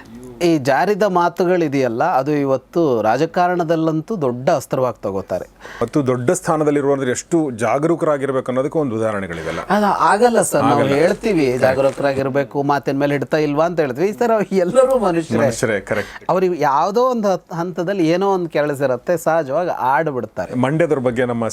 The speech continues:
Speaker 2: ಡಿ ಕೆ ಶಿ ಮಾತಾಡಿದ್ರಲ್ಲ, ನೀವು ಮಂಡ್ಯದವ್ರು ಬಹಳ ಛತ್ರಿಗಳು ಅಂತೇಳಿ.
Speaker 1: <laughs>
Speaker 2: ಸುಮ್ಮನೆ ಅವ್ರ ಎದುರುಗಡೆನೇ ಹೇಳಿದ್ದು, ತಮಾಷೆಯಾಗಿ ಏನೋ ಒಂದು ಹೇಳಿದ್ದು, ಅದು ಮಂಡ್ಯದವ್ರು ಪ್ರತಿಭಟನೆನೂ ಮಾಡಿರೋದಕ್ಕೆ.
Speaker 1: ಆಗ ತುಂಬಾ ಆಗತ್ತೆ ಇದು.
Speaker 2: Correct.
Speaker 1: ಹಾಗಾಗಿ ಇವತ್ತು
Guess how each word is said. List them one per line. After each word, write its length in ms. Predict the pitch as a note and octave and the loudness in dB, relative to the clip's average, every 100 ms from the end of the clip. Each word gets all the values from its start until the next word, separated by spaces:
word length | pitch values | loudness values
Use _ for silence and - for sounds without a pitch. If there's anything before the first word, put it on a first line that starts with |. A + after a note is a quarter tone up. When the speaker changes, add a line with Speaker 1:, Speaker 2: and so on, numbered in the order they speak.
| - | -4
Speaker 2:
ಡಿ 100 | A#2 | -4
ಕೆ 120 | A#2+ C3 | -2 -2
ಶಿ 120 | B2+ | -2
ಮಾತಾಡಿದ್ರಲ್ಲ, 560 | G#2+ G2 F#2+ F2+ F#2 | -2 -2 -4 -4 -6
ನೀವು 160 | G2 A#2+ | -4 -2
ಮಂಡ್ಯದವ್ರು 380 | B2+ C3 C3+ A#2+ | -2 0 0 0
ಬಹಳ 160 | A#2 | 0
ಛತ್ರಿಗಳು 520 | A2+ A2+ - A2 G2 F#2 | -2 -4 -4 -4 -4 -6
ಅಂತೇಳಿ. 340 | F2+ F#2 E2+ | -6 -6 -6
Speaker 1:
<laughs> 800 | - A#3 - - A#3 D3+ B2+ - | -4 -4 -4 -4 -2 -2 -2 0
Speaker 2:
ಸುಮ್ಮನೆ 220 | B3 C4 | 2 4
ಅವ್ರ 120 | A3 | 4
ಎದುರುಗಡೆನೇ 400 | F3+ A3 B3 B3 | 4 2 2 2
ಹೇಳಿದ್ದು, 560 | G#3 G3+ E3 D3+ A2 - C#3 B2 | 2 0 0 0 0 -4 -8 -2
ತಮಾಷೆಯಾಗಿ 500 | E3+ G3+ - F#3 F3+ | 0 0 0 0 2
ಏನೋ 240 | F#3 F3+ | 0 0
ಒಂದು 140 | G3 | 0
ಹೇಳಿದ್ದು, 460 | D#3+ C#3+ A2 A2+ - - | 0 -2 -4 -8 -8 -4
ಅದು 320 | G#3 B3 G#3 | 0 2 0
ಮಂಡ್ಯದವ್ರು 420 | F3 F3 G3 F#3+ | 0 -2 -2 -2
ಪ್ರತಿಭಟನೆನೂ 520 | D3 F3+ F#3+ - G3+ D#3+ | -4 -4 -2 -2 -2 0
ಮಾಡಿರೋದಕ್ಕೆ. 840 | C#3+ B2 A2+ G#2 A2 A#2+ - F3 - - - - | -2 -2 -2 -4 -8 -10 -8 -10 -12 -20 -10 -2
Speaker 1:
ಆಗ 140 | D#3 | -2
ತುಂಬಾ 280 | C#3+ F#3 G#3+ | 0 0 0
ಆಗತ್ತೆ 420 | F#3 A2 - - | 0 0 -4 -4
ಇದು. 220 | E2 E2+ - | -4 -6 -6
Speaker 2:
Correct. 240 | G#2+ G2+ | -6 0
Speaker 1:
ಹಾಗಾಗಿ 320 | E3 G#3+ G#3 | 0 0 0
ಇವತ್ತು 720 | F3 A3 A3+ - A3+ D#3+ F3 | 2 2 0 0 2 2 0